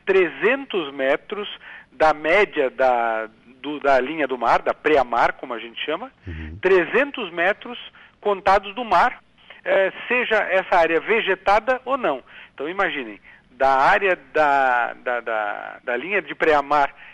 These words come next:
Speaker 1: entra trezentos metros pra terra e isso tudo vira área de preservação permanente.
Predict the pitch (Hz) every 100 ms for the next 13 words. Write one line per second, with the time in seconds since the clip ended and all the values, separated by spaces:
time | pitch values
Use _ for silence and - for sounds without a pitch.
0 | - 175 185 165 160 175 156 143 254 240
1 | 196 165 175 - 214 196 208 208 233 214
2 | 214 - 220 214 180 202 190 170 170 175
3 | 170 165 160 160 170 156 160 165 107 92
4 | -